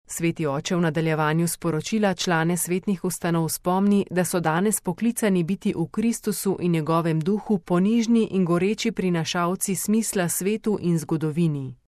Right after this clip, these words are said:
Vaša gorečnost izhaja iz vedno novega čudenja nad Jezusom Kristusom,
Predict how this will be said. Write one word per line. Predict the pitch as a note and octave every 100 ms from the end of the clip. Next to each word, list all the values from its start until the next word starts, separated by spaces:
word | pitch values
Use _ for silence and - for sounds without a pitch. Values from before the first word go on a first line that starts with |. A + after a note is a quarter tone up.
| _ _ _ _
Vaša | D#3+ D#3+ C3+ F3
gorečnost | E3 D#3+ E3+ G#3 - G3+ F3 - -
izhaja | F3+ - F#3 G3 G3+ -
iz | F3
vedno | F3 A3+ A#3
novega | F#3 D#3 D#3 F3 E3
čudenja | - A3 G#3 G#3 F#3
nad | E3+ D#3+
Jezusom | F3 F#3 F#3+ F3+ E3
Kristusom, | - F#3 E3+ - D3+ - C#3 C#3+